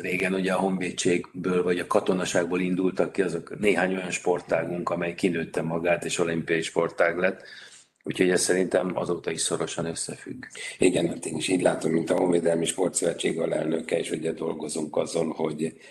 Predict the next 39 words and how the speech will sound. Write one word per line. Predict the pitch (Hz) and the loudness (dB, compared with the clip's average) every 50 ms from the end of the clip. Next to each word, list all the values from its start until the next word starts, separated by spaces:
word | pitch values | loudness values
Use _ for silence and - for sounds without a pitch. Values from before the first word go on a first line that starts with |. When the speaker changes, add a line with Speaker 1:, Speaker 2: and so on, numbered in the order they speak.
| - - - | -20 -12 -8
Speaker 2:
eh, | - 80 78 78 78 82 - | -6 -4 -2 -2 0 0 0
ezek | 82 - - - - - | 2 2 2 0 0 0
a | 78 76 76 76 - | 0 0 -2 -4 -2
típusú | - 85 82 85 87 80 - - 82 76 | -2 -2 0 0 0 0 0 -2 -2 -2
sportágak | 76 - - - 87 80 73 - 82 82 80 80 80 78 - | -4 -4 -2 0 0 0 0 0 -2 -2 0 -2 -4 -4 -2
mind | 85 85 80 78 | -2 0 0 0
a | 85 | 0
szabadidő | - - - 87 78 80 78 78 78 78 78 78 76 | 0 0 0 0 -2 -2 -6 -6 -8 -6 -6 -6 -6
vonatkozásában, | 76 78 78 78 76 - - - - 85 80 - - 87 78 80 80 80 | -4 -2 -2 -2 -4 -4 -8 -4 -2 0 0 0 0 -2 -2 -2 -2 -2
mind | 80 80 78 78 | 0 0 0 -2
az | 76 71 | -2 -4
élsportban | 76 78 76 76 - - 80 80 80 78 78 82 | -6 -6 -6 -6 -6 -6 -6 -4 0 0 0 0
egyre | 80 71 76 76 | 0 -2 -4 -4
inkább | 76 76 76 - 80 76 76 80 | -4 -4 0 0 0 0 2 2
előre | 80 78 80 78 82 82 | 2 2 4 4 4 4
lépjenek. | 80 85 87 82 - 90 90 85 - - | 4 4 2 2 2 2 0 0 0 -2
Éppen | 87 82 - 87 85 | -4 -2 0 -2 -2
a | 85 - - - - - - | -2 -6 -10 -14 -16 -8 -4
Honvédelmi | - 85 90 87 82 80 82 82 | 0 2 2 4 2 2 2 0
Sportszövetség | 82 - - 92 87 - - 90 82 - 90 80 78 | 0 2 2 0 2 2 0 0 0 0 -2 0 2
elnöke, | 87 90 87 85 87 85 - 95 90 82 - - - - | 2 2 2 2 0 0 2 2 2 2 0 -4 -10 -10
Simicskó | - - 87 85 85 85 85 - - - 82 | -6 -2 0 0 2 0 0 -2 -2 -2 -2
is | 82 78 - | 0 -2 0
rá | - 87 82 80 | 0 0 0 0
volt | 76 80 85 85 82 | -2 -2 -2 -2 0
honvédelmi | 87 90 90 87 90 85 87 87 85 85 85 | 0 0 2 2 0 0 0 0 0 0 0
miniszter, | 85 90 90 90 90 - 98 90 - | 0 2 2 2 2 0 0 0 0
pont | - 101 90 87 | 0 0 -2 2
tegnap | - 104 92 87 87 87 87 - | 2 0 2 2 0 0 2 2
lett | 98 95 - - | 0 0 2 0
az | 90 87 87 | -2 0 0
öttusa | 90 85 - - 95 - 107 95 | -2 -2 -2 -2 0 2 2 2
Speaker 1:
Így | 117 110 | 2 2
van. | 110 | 2
Speaker 2:
szövetség | 110 113 110 104 104 139 135 120 | 2 2 2 2 0 0 0 2
elnöke. | 135 135 120 113 110 110 110 - 131 151 151 - - - | 2 2 2 2 0 -2 0 2 2 2 2 0 -2 0
Speaker 1:
Nem | 127 113 | 0 2
Speaker 2:
Tehát | 113 127 - 127 | 4 4 2 4
Speaker 1:
véletlenül. | 131 131 117 123 123 120 117 123 | 2 2 2 2 2 2 2 2